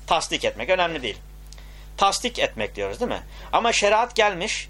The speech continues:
ne yapmış? Bu imana başka anlamlar da yüklemiş. Yani sen sadece tasdik ettiğinde kurtulmuyorsun.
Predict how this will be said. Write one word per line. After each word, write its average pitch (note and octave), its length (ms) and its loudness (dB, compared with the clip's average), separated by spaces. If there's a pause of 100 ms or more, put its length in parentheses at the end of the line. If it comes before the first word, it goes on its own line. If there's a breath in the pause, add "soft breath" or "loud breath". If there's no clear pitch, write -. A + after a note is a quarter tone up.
(120)
ne D#3 80 2
yapmış? F3 420 0
Bu A3 100 -6
imana F3+ 440 2
başka F3 280 2
anlamlar E3 420 0
da B2+ 40 -4
yüklemiş. G#2+ 360 -6
Yani F3 180 2
sen F3 160 0
sadece G3+ 420 0
tasdik E3+ 420 0
ettiğinde F3+ 360 0
kurtulmuyorsun. D3+ 600 -4